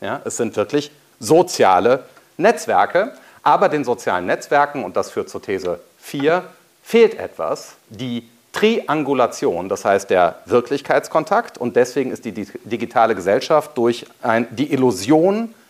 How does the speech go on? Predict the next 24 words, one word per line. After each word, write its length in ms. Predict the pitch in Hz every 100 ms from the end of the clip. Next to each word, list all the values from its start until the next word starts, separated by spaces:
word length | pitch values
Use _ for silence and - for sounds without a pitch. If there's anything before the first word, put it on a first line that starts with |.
| _ _
eines 420 | - 127 113 101
Wirklichkeitsverlusts 1500 | 98 170 - 101 - 78 - - _ _ - 98 87 - - -
gekennzeichnet. 800 | 101 131 107 - 76 - 85 -
Es 120 | -
gibt 180 | 156 -
keinen 240 | 120 98
Wirklichkeitsverlust, 1400 | 113 180 175 160 160 - _ _ _ _ - 123 147 -
es 100 | -
gibt 160 | - 120
aber 140 | 110
die 140 | 113 127
Illusion 580 | 117 98 123 127 85 - _ _ _ -
eines 320 | 87 82 -
Wirklichkeitsverlusts, 1000 | 85 - - - - - 113 233 - - - - -
und 140 | 120
das 160 | 143 147
gipfelt 400 | 143 - 127 127
dann 180 | 110
in 140 | 117 107
der 140 | 92
These, 340 | - 135 123 117
die 120 | 98
René 220 | 110 117
schon 320 | 101 104 98